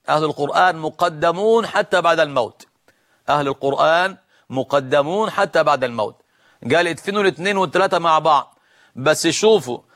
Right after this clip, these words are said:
الثلاثة دول أيهم أكثر قرآنا، خلوه هو الأول من جهة القبلة،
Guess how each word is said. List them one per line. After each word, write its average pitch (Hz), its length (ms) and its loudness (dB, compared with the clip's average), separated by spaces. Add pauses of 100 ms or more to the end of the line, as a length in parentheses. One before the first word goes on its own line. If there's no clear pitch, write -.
(240)
الثلاثة 180 440 2
دول 180 460 0
أيهم 175 480 2
أكثر 180 380 0
قرآنا، 175 680 0
خلوه 170 300 0
هو 175 140 4
الأول 160 420 0
من 143 140 -6
جهة 156 120 0
القبلة، 143 520 -2